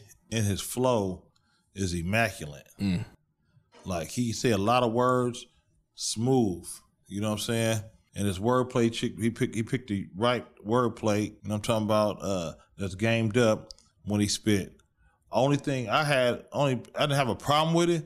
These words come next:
Speaker 2: Yeah.
Speaker 1: but I, 'cause I know when you, when you young, you're a young rattlesnake.
Speaker 2: Mm.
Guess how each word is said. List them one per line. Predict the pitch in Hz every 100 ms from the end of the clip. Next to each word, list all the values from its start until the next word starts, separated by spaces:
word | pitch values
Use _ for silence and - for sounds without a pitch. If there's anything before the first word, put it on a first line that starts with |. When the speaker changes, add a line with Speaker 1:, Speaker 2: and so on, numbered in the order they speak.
| -
Speaker 2:
Yeah. | 110 104
Speaker 1:
but | 113
I, | 110 95 -
'cause | - 104
I | 113
know | 123
when | 113 101 110 107
you, | 110 101
when | 104 101
you | 101
young, | 101 139 156 151 151 - _ _ _
you're | 98 107
a |
young | 101 127 123
rattlesnake. | 113 175 156 - 110 82 - -
Speaker 2:
Mm. | 104 104 90